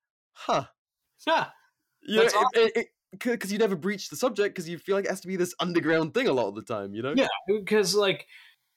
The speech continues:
Speaker 2: there, there's this underlying, and I, I'm very, very glad that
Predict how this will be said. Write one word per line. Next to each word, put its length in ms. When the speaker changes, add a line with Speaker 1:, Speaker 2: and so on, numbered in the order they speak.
Speaker 2:
there, 180
there's 240
this 180
underlying, 920
and 140
I, 200
I'm 160
very, 380
very 300
glad 300
that 120